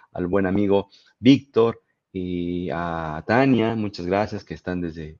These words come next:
el inicio del programa aquí escuchándonos. Por aquí veo, pues, un saludo a Jorge González, eh, si no me equivoco, eres de, te conocí en el sicu, mi estimado,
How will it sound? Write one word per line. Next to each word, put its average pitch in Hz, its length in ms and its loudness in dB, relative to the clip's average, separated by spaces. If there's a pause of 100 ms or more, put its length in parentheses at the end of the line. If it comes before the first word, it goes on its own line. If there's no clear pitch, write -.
el 85 160 -10
inicio 92 320 -4
del 82 80 -14
programa 90 300 -4
aquí 90 280 -10 (260)
escuchándonos. 104 1000 -2 (300)
Por 90 160 -2
aquí 92 240 -6
veo, 98 340 0
pues, 95 140 -10
un 95 80 -4
saludo 95 360 -2
a 85 140 -2
Jorge 95 360 -4
González, 113 680 0 (400)
eh, 90 260 -6
si 98 180 -8
no 101 100 -4
me 104 100 -4
equivoco, 101 420 -4
eres 101 220 -2
de, 85 540 -8
te 90 80 -10
conocí 92 260 -6
en 101 60 -2
el 98 60 -2
sicu, 139 400 0
mi 123 80 0
estimado, 117 580 -2